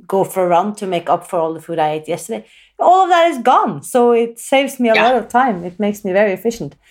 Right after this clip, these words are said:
Speaker 2: A lot of time.
Speaker 1: And also the clarity that eating healthy brings. I mean, the creativity
Speaker 2: Yeah.
Speaker 1: and the clarity.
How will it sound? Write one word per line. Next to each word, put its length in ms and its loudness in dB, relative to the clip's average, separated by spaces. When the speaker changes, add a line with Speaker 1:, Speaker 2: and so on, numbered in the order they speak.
Speaker 2:
A 40 -2
lot 220 4
of 120 -6
time. 340 -6
Speaker 1:
And 160 2
also 720 0
the 120 2
clarity 960 2
that 320 0
eating 420 0
healthy 720 -2
brings. 540 -2
I 140 -6
mean, 280 -2
the 80 -4
creativity 600 0
Speaker 2:
Yeah. 80 4
Speaker 1:
and 80 -2
the 60 -6
clarity. 540 0